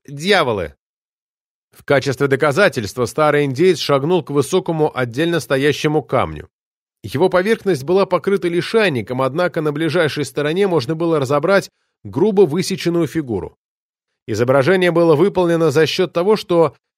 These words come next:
верхний тёмный налёт был соскоблен, и под ним открылся белый камень, что придало рисунку призрачный эффект. "Дьявол!"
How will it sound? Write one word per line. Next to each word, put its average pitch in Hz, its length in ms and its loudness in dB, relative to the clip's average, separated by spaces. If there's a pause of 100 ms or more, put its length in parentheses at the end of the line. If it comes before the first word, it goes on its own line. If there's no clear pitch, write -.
(120)
верхний 135 540 0
тёмный 156 340 2
налёт 185 340 2
был 151 200 -2
соскоблен, 156 800 -2 (500)
и 135 100 -6
под 156 240 0
ним 214 220 0
открылся 185 480 0
белый 208 280 2
камень, 113 520 -2 (500)
что 170 480 2 (220)
придало 180 440 4
рисунку 143 640 0
призрачный 170 680 -2
эффект. - 420 -6 (800)
"Дьявол!" 139 640 0